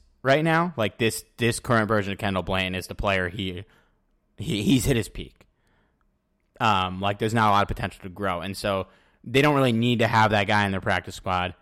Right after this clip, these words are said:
because they wanna, you know, grow these other players. And if Blanton wasn't available, I don't think they would have lost a lot of sleep.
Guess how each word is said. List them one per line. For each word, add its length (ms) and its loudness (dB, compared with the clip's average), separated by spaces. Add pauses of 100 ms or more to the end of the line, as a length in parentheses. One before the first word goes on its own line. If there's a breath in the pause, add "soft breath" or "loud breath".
(140)
because 220 -6
they 100 0
wanna, 480 -2 (800)
you 140 0
know, 260 0 (240)
grow 320 2
these 220 0
other 220 0
players. 600 -4 (440 soft breath)
And 340 -2
if 180 -10
Blanton 540 -4
wasn't 340 0
available, 760 2
I 80 0
don't 180 0
think 160 -6
they 60 0
would 120 -2
have 80 -6
lost 320 -2
a 80 -2
lot 200 -2
of 80 -10
sleep. 500 -8